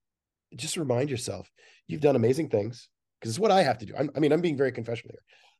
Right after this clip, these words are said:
I have to remind myself I've done good things. I have to remind myself that people like working with me. And I have to remind myself that all they're saying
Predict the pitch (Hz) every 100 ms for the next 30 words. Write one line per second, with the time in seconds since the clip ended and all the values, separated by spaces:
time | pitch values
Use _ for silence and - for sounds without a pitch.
0 | - 127 120 123 127 139 135 120 117 107
1 | _ _ _ 127 123 120 117 117 107 104
2 | - - 95 117 - _ _ _ _ _
3 | - 113 120 117 120 113 - 107 - -
4 | 131 127 113 98 110 120 110 110 127 120
5 | 117 123 123 - _ _ _ 123 120 110
6 | 110 107 104 101 104 98 - 95 - _
7 | _ _ - - 123 151 110 - 62 117